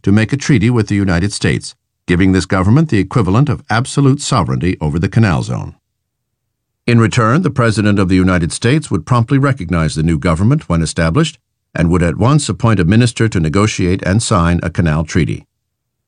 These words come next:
President Roosevelt is said to strongly favor this plan, if the treaty is rejected.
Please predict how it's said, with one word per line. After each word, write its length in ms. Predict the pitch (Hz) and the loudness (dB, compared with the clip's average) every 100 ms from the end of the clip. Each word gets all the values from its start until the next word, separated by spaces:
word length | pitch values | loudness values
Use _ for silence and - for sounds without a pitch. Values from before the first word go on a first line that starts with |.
| _ | _
President 340 | - 175 147 120 | -2 2 2 2
Roosevelt 420 | 127 98 82 90 | 2 2 0 -2
is 100 | 87 | -2
said 200 | - 80 | -2 -2
to 80 | 104 | -4
strongly 400 | - 107 120 139 | 0 2 4 2
favor 320 | 151 151 67 | 2 0 0
this 180 | 60 - | -6 -6
plan, 420 | - 78 53 - _ _ | -2 -2 -4 -10 _ _
if 360 | 139 107 - | 0 0 -4
the 80 | - | -8
treaty 320 | - 95 80 | -2 0 0
is 140 | 82 82 | 0 0
rejected. 480 | 90 85 71 - | 0 -2 -4 -10